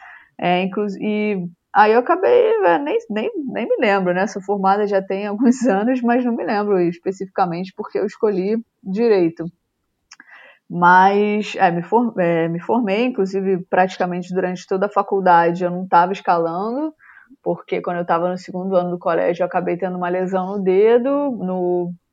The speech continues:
que demorou pra curar, no ano seguinte era vestibular, eu tava focada nos estudos, e aí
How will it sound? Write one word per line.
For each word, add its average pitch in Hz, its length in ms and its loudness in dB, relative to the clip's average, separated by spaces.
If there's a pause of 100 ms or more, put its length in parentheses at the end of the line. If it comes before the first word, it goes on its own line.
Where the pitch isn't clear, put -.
(140)
que 190 120 -6
demorou 185 440 -2
pra 185 140 -4
curar, 202 540 2
no 196 80 -2
ano 185 100 -4
seguinte 190 340 -6
era 185 120 0
vestibular, 185 680 2
eu 208 80 0
tava 180 220 0
focada 180 420 -2
nos 190 160 -6
estudos, 226 580 -6 (520)
e 196 100 2
aí 220 480 2